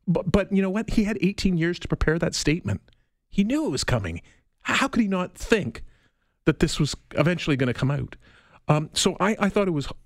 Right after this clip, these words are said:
uh, r-, really inadequate, and, uh, um, it, it, it,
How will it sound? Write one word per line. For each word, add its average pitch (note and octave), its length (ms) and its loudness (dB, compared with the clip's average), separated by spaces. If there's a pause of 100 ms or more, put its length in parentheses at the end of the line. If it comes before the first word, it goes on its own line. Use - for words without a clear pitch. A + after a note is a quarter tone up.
(160)
uh, F3 80 2 (100)
r-, E3+ 100 0 (100)
really D#3 400 0
inadequate, C#3+ 680 0
and, A#2 380 2
uh, A2+ 200 0 (580)
um, G#2+ 640 0 (260)
it, C3+ 280 0
it, B2 220 0 (520)
it, C3+ 240 0